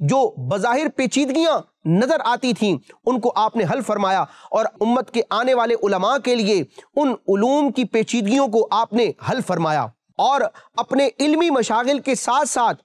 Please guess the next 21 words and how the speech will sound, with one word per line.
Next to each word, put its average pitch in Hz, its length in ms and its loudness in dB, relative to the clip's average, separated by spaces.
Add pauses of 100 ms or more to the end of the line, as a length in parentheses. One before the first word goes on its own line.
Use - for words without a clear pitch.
(220)
दर्स 220 240 -2
व 247 100 2
तदरीस 226 480 0 (100)
और 254 180 2
तसनीफ़ 240 440 -2
के 254 140 0
साथ 277 280 0
साथ 220 240 -2 (460)
अपनी 240 380 0
नफली 208 400 2 (120)
इबादत 196 340 0
को 247 120 -2
भी 220 120 2
जारी 214 260 0
रखा। 175 320 0 (380)
नफली 277 320 2 (100)
इबादत 240 400 0
से 277 240 0 (140)
रुकने 208 540 0
के 277 160 2
लिए 214 220 0